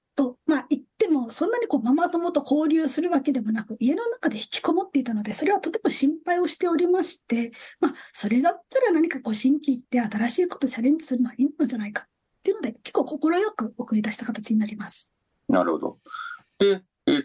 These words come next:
Speaker 2: と、東京理科大薬学科での、あの、お、どんなことをして過ごしたなんて思い出ございますでしょうか？
Speaker 1: うん。えー、一、二年生は教養って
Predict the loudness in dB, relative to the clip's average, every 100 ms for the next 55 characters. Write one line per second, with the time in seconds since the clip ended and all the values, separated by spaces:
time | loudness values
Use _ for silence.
0 | 2 4 4 4 4 4 2 0 0 0
1 | 2 0 2 0 2 4 2 0 _ _
2 | -2 0 2 2 0 _ 0 2 2 2
3 | 0 0 0 0 -2 -4 -4 -2 -2 -8
4 | -10 -14 -20 _ 2 4 4 2 0 0
5 | -2 -2 2 2 0 -6 -2 0 2 2
6 | 2 2 2 2 0 -4 -8 -18 -16 -18
7 | -18 _ _ _ _ _ -6 -6 -16 -20
8 | -20 _ -2 0 0 0 -4 _ _ _
9 | -4 0 2 4 4 2 0 -2 -2 0
10 | 2 2 0 -4 -2 0 2 2 2 2
11 | -2